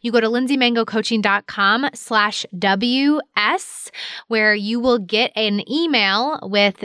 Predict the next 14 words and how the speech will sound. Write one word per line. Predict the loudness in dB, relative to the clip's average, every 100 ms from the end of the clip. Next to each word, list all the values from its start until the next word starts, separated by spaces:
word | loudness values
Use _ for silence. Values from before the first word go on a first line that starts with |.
| -6
the | -2 -2 -2
podcast | -4 -2 -2 -2
episodes | -4 -2 -2 0
when | 0
they | 0
go | 0 -2
live | 0 0 2 0 -4 -12 -16 -10
and | 0 0 2 -2 -4
a | -2 -2
worksheet. | 0 0 0 0 -4 -2 -6 -12 -4
The | -4
worksheet | 2 0 0 0 0 2
is | -2 -4 -8
gold, | 2 4 4 -2 -6 -8